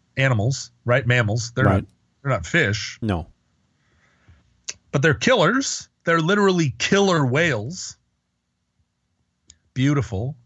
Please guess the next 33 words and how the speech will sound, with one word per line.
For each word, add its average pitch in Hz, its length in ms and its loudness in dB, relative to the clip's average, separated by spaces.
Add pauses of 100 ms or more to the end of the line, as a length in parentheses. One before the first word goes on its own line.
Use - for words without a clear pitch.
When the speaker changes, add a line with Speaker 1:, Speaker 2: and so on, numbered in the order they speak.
(320)
Speaker 1:
endangered, 113 580 2
awesome. 110 540 0
Speaker 2:
Mm-hmm. 113 280 0 (240)
Speaker 1:
But 208 140 0
we 240 120 6
could 180 200 2
also 160 420 2
be 107 640 2 (680)
the 101 180 0 (140)
octopi. 165 960 2 (100)
Well, 123 200 6
wait 107 140 4
a 90 40 2
minute. 85 160 -2
Octopuses? 147 920 0 (1300)
God, 95 160 -6
that 113 180 -2
takes 117 200 0
a 87 60 2
lifetime 87 580 2
to 85 140 0 (560)
beat 104 180 4
out 92 160 4
of 92 60 4
your 85 140 2
head. 85 360 4 (360)
Speaker 2:
<laughs> 95 120 4 (320)
Speaker 1:
We 160 100 2
could 165 120 6
be 190 80 6
the 170 100 6
Seattle 160 380 4
octopuses. 180 920 -2